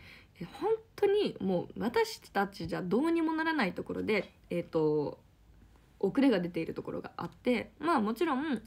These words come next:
その作っていくのも前倒しして、あ、前に前に前に早めに早めに作っているから、もちろん遅れないように作っているんだけど、本当にどうなるかが分かんない状況。もうこれがハラハラして面白いんだけど、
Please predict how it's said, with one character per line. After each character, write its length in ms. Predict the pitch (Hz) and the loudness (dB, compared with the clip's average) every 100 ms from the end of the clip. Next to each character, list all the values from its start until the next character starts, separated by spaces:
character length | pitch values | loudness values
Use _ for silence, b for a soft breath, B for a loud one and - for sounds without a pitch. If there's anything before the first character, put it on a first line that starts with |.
| B B B | B B B
そ 100 | - | -4
の 80 | 190 | -4
作 200 | - 277 | -2 -4
っ 40 | |
て 160 | - 190 | -2 -2
い 60 | 175 | -2
く 160 | 175 | -2
の 140 | 170 185 | 0 0
も 320 | 294 190 - - | 0 -2 -4 -8
前 220 | 170 185 | -4 0
倒 140 | 247 262 | 0 0
し 180 | 269 247 | -2 -4
し 80 | |
て、 120 | - 240 | -4 -4
あ、 300 | 190 180 175 - | -2 -2 -4 -6
前 320 | 185 285 277 | -2 0 0
に 140 | 185 | 0
前 180 | 185 240 | 0 0
に 80 | 180 | 0
前 220 | 208 208 | 0 0
に 60 | 185 | -2
早 220 | - 226 | -2 0
め 100 | 262 | 0
に 60 | 254 | 0
早 200 | 233 233 | 0 0
め 80 | |
に 100 | 233 | -2
作 180 | 233 247 | -2 -4
っ 20 | 240 | -2
て 100 | 180 | -4
い 60 | |
る 80 | - | -4
か 100 | 185 | -2
ら、 140 | 220 190 185 - - | -2 -2 -4 -12 -8
も 120 | 196 | -4
ち 100 | 220 | 0
ろ 100 | 330 | 0
ん 60 | 190 | 0
遅 100 | 185 | -2
れ 60 | |
な 140 | 185 185 | -4 -2
い 80 | 185 | -4
よ 60 | |
う 20 | |
に 100 | 185 - | -4 -6
作 180 | - | -8
っ 20 | 185 | -8
て 120 | - | -6
い 60 | |
る 80 | - | -6
ん 60 | 185 | -6
だ 80 | 233 | -4
け 100 | - | -2
ど、 200 | 370 - B B B B | -2 -4 B B B B
本 220 | - 403 - _ - | -6 -6 -6 _ -2
当 100 | 370 | 4
に 160 | 359 | 6
ど 100 | 294 | 6
う 60 | 311 | 4
な 100 | 180 | 0
る 60 | |
か 140 | - 175 | -2 -6
が 80 | 170 | -4
分 120 | 180 | -2
か 140 | 214 | 0
ん 80 | 196 | 0
な 100 | 180 | 0
い 80 | 175 | -4
状 200 | - 165 | -2 -4
況。 260 | - - - _ b b - | -4 -10 -10 _ b b -6
も 80 | 302 | -6
う 40 | |
こ 200 | - 403 | -2 2
れ 120 | 440 | 4
が 100 | 440 | 4
ハ 160 | - 403 | 2 2
ラ 100 | 392 | 2
ハ 100 | 233 | 2
ラ 80 | 180 | -2
し 100 | - | -2
て 60 | |
面 160 | 170 175 | -2 -2
白 160 | 175 185 | 0 0
い 40 | |
ん 40 | |
だ 80 | 175 | -2
け 100 | 175 | -2
ど、 220 | 170 175 | 0 0